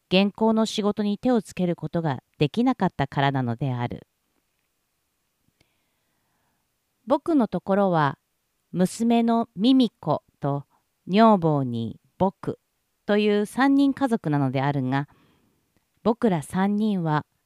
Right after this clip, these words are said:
どこに住んでいてもそれぞれの部屋というものを持った試しがなく、現在も友人の家の一室で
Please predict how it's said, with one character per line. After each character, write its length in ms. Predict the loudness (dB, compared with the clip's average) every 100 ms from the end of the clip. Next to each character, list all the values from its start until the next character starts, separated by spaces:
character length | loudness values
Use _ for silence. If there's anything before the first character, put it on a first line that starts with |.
| _ _ _ 0
ど 100 | 2
こ 200 | 2 0
に 140 | -2
住 280 | -4 -2 0
ん 60 | 2
で 100 | 0
い 80 |
て 240 | -2 -4 -2
も 220 | -2 -4 _ _ _ _ _
そ 180 | -4 2
れ 140 | 2
ぞ 140 | 2
れ 120 | 0 0
の 140 | -4
部 160 | -6 -4
屋 180 | -4 -6 _ _
と 100 | -2
い 100 | -2
う 60 | -2
も 100 | -2
の 160 | -2
を 60 | -2
持 120 | -2
っ 40 | -4
た 160 | -6 -6
試 220 | -4 -4
し 160 | -4
が 140 | -6 -4
な 160 | -6
く、 260 | -8 -8 -10 _ _ _ _ _ _ _ _ _
現 240 | -2 0 2
在 180 | 2 2
も 240 | 0 -2 _ _ _ -4
友 180 | 2 2
人 240 | 2 2
の 140 | 2
家 200 | 2 0
の 140 | 0 -2
一 120 | -4 -6
室 360 | -8 _ -6
で 260 | 0 0